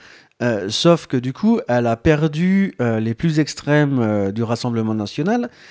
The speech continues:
et, euh, elle a perdu plus qu'elle a gagné. Donc, euh, son choix est, son choix est, est, est perdant et c'est ce qui, euh, c'est ce qui fait éclore, euh, une personne encore plus à droite que,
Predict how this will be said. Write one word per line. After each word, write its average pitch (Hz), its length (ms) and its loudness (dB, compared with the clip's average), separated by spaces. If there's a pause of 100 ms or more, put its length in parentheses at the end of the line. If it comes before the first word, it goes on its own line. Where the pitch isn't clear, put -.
(380)
et, 170 360 6
euh, 120 300 4
elle 117 140 4
a 110 80 4
perdu 120 300 2
plus 208 340 2
qu'elle 143 140 4
a 143 60 6
gagné. 139 320 0 (880)
Donc, 156 580 4
euh, 76 840 -4
son 139 240 2
choix 175 500 2
est, 117 460 0
son 127 180 -6
choix 160 320 2
est, 107 960 -4
est, 107 340 -2
est 107 260 -2
perdant 131 480 0 (560)
et 143 220 4
c'est 135 200 -2
ce - 140 -8
qui, 123 300 -2
euh, 110 180 0
c'est 107 160 -10
ce - 80 -12
qui 120 100 -10
fait 135 180 -2
éclore, 151 520 2
euh, 95 640 -4
une 107 180 -4
personne 147 400 -2
encore 101 540 -6
plus 120 180 -8
à 107 80 0
droite 139 380 -2
que, 90 580 -4